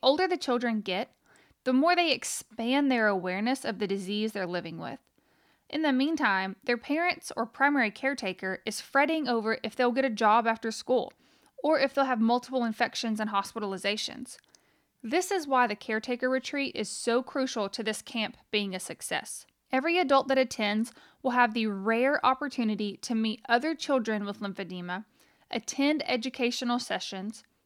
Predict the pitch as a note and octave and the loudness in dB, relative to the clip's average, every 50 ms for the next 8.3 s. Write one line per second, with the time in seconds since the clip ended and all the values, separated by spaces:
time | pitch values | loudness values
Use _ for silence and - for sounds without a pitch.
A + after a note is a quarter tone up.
0 | _ _ - B3+ A3+ A#3+ B3 C4+ D4 - - F4+ E4 C#4 - A3 A3+ A3 A#3 A#3 | _ _ 0 0 2 4 2 2 2 0 -2 -4 -2 0 0 0 0 0 -2 -4
1 | C4 C#4 C#4 C#4+ - _ _ _ _ - - - B3+ A3+ G3 G3+ A3 A#3 C#4 C#4+ | -4 -4 -4 -6 -8 _ _ _ _ -10 -4 -2 -2 -2 0 2 2 2 2 2
2 | - - - E4+ D#4+ - - - - A#3 A3+ A#3 A3+ G#3+ F#3 - - _ - A3+ | 0 -2 -2 -2 -2 -2 -6 -6 0 2 4 4 4 2 0 -6 -16 _ -6 -6
3 | G#3 F#3 G3+ A#3+ B3+ B3+ A3+ G3 F3+ E3+ E3+ F3 - - G#3+ G#3+ A3 A3 A3 G#3+ | -4 0 0 2 4 4 4 4 2 0 -2 -2 -2 0 2 4 4 4 2 0
4 | - - A#3 A#3+ C#4 D4 B3+ - B3+ A3+ G#3+ G#3 G3 - - - _ _ _ _ | 2 0 2 2 2 -2 -2 -2 0 2 2 0 -2 -4 -12 -18 _ _ _ _
5 | _ - A#3+ A#3 A3 G#3 G3+ G#3 G#3+ G#3 G3 - G3+ F3 F#3 F3 D#3+ A#2+ A#2 B3+ | _ -4 0 2 4 4 2 2 -2 -6 -4 -6 -8 -8 -6 -8 -6 -6 -8 -8
6 | - _ _ _ _ _ _ _ _ _ _ _ _ _ _ _ _ - - C#4 | -10 _ _ _ _ _ _ _ _ _ _ _ _ _ _ _ _ -6 -2 0
7 | D4 E4 F4+ F4 - - D#4+ D4 - - G#3+ F#3 F#3 - - - A3 A3+ B3 C4 | 2 2 2 0 0 -2 -2 0 0 0 -2 -4 -4 -6 -4 0 2 4 4 4
8 | C4+ C4+ C4+ C4+ - | 2 0 -2 -4 -8